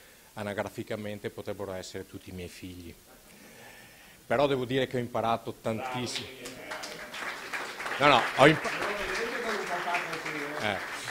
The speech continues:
No, ho imparato tantissimo e soprattutto ringrazio anche il corpo docente perché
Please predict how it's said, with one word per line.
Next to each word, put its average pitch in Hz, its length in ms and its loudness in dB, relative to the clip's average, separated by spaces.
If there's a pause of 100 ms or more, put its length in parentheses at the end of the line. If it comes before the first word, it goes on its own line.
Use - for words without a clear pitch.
(360)
No, 131 120 10
ho 127 140 10
imparato 160 500 12
tantissimo 180 1000 4
e 117 640 0
soprattutto 127 560 -2
ringrazio 110 640 2
anche 107 600 -2
il 104 120 -10
corpo 117 320 2
docente 117 640 -2
perché 107 580 -2